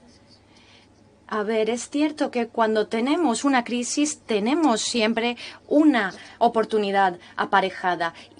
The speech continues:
Y es cierto que están cambiando las tornas. Y como ha dicho mi colega Volker, para que este mensaje llegue, hay que empezar por un mensaje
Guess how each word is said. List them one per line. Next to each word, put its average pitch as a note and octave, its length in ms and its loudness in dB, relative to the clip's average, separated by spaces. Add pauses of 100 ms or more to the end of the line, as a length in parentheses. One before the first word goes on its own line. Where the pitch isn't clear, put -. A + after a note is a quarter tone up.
Y G#3+ 140 -2
es A#3 160 -2
cierto D4+ 340 2
que G3+ 80 -4
están F#3 300 -8
cambiando F#3 340 -4
las F3 380 -6
tornas. D#3+ 560 -6 (160)
Y A3 100 -6
como A#3+ 340 0
ha C4 80 0
dicho C#4+ 460 -4
mi G3+ 140 -4
colega F3+ 420 -6 (300)
Volker, G#3 640 0 (1900)
para G#3 400 0 (840)
que A3+ 380 -2
este C4+ 260 -4
mensaje D4+ 640 0
llegue, G#3 400 0 (260)
hay C4 180 0
que E4 80 -2
empezar D4 400 2
por B3 200 0
un C#4 160 0
mensaje A#3+ 800 -2